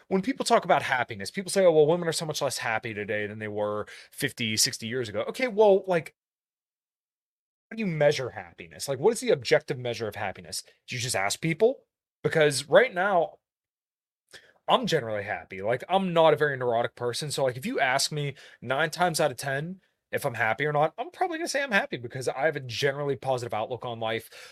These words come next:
I'm a very optimistic person and I love living life. <laughs> Like, I find a lot of purpose and enjoyment in a lot of the things that I do. Now, if I'm working on cars and,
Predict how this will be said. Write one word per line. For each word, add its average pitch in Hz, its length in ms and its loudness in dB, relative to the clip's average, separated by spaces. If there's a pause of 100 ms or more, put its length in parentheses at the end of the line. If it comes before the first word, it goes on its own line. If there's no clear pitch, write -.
(140)
I'm 107 160 -2
a 101 60 -4
very 120 320 0
optimistic 120 560 -4
person 113 800 -6
and 110 320 -10
I 110 320 -2
love 104 640 -6
living 120 260 -6
life. 160 520 -6
<laughs> - 360 -12
Like, 208 260 4 (280)
I 127 100 2
find 143 300 0
a - 60 0
lot 131 260 6
of 120 160 -2
purpose 135 520 2
and 127 80 -6
enjoyment 120 500 -2
in 117 60 -10
a - 20 -8
lot 107 160 0
of 107 60 -4
the - 60 -18
things 110 220 -8
that 104 100 -2
I 104 80 -2
do. 104 180 -6
Now, 104 200 -2
if 117 100 -6
I'm 131 80 -2
working 120 240 -2
on 107 100 -8
cars 107 460 -2
and, 92 180 -12